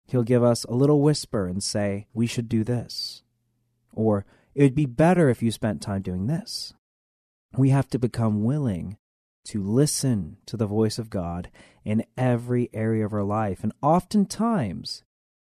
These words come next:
we'll get, like, simple instructions that might not seem very consequential. We have to view those little instructions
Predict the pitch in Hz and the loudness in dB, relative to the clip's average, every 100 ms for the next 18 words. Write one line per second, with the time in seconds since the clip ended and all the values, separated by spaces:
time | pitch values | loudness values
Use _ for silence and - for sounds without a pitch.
0 | _ - 165 190 214 180 175 - 185 180 | _ 0 0 2 0 0 -4 0 0 2
1 | 170 135 - 117 - - 92 - - _ | 0 0 -4 -8 -10 -16 -16 -16 -16 _
2 | _ _ - 117 147 147 - 147 185 185 | _ _ 0 4 6 4 4 4 4 4
3 | 190 - - 147 139 131 120 117 110 104 | 2 0 -2 0 2 2 2 4 2 -2
4 | - 127 117 - 113 107 - 60 - _ | -2 -2 -2 -4 -4 -4 -8 -12 -16 _
5 | _ _ _ _ _ _ _ - 160 147 | _ _ _ _ _ _ _ 4 4 4
6 | 180 - 165 123 175 175 104 92 113 _ | 0 0 0 2 2 4 2 -4 -12 _
7 | 113 110 101 107 147 175 165 151 - 147 | -2 -2 -2 -2 0 0 0 -2 -4 -6
8 | - - 98 80 95 | -6 -8 -8 -8 -12